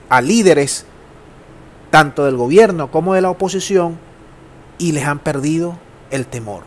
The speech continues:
Cuidado. Vamos a dejar que esto evolucione, que vaya más adelante. Vamos a esperar, porque esto en política es cambiante. Yo ahora quiero pedirte tu participación, tus puntos de vistas,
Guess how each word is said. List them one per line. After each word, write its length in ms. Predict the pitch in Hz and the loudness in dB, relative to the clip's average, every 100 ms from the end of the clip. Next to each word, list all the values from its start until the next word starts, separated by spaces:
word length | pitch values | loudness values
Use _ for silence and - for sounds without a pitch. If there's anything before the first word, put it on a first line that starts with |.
| - | -8
Cuidado. 520 | 143 139 147 120 104 - - - - - - | -2 4 4 4 -2 -12 -20 -20 -20 -20 -4
Vamos 240 | 151 240 240 | -2 2 2
a 60 | |
dejar 260 | 180 185 190 | 4 4 2
que 120 | 190 | 2
esto 200 | 185 196 | 2 0
evolucione, 600 | 180 151 139 185 190 170 | 0 0 0 2 2 0
que 120 | - | -2
vaya 260 | 143 165 170 | 0 2 0
más 160 | 170 | 0
adelante. 440 | 170 156 147 139 139 | 0 2 2 0 -2
Vamos 220 | 190 269 | -4 -4
a 40 | |
esperar, 500 | 247 - 151 143 123 - - - | -4 0 6 6 4 -2 -20 -12
porque 360 | 113 113 135 139 | -10 -6 0 0
esto 220 | 151 - | 0 -2
en 80 | 196 | -2
política 560 | 170 170 175 180 175 | -2 -4 -6 -6 -2
es 320 | 180 190 - - | 0 0 -2 -4
cambiante. 720 | 156 143 151 220 202 151 139 | -2 0 4 4 4 -2 -4
Yo 280 | 127 156 185 | -2 0 4
ahora 400 | 175 185 185 180 - - - - - | 4 4 2 0 -8 -20 -20 -20 -18
quiero 260 | - 131 170 | -4 -2 0
pedirte 540 | 196 190 208 - 220 214 - - - - | 2 0 0 -4 -6 -6 -20 -20 -20 -8
tu 100 | 170 | -2
participación, 960 | 160 202 208 190 196 190 - 190 185 180 | 2 2 2 -4 -2 -2 -2 -2 -2 -4
tus 200 | - 160 | -8 -8
puntos 420 | - 185 175 175 | -4 -4 -2 -2
de 100 | 165 | 0
vistas, 560 | 170 170 - 170 - | -2 -6 -6 -6 -6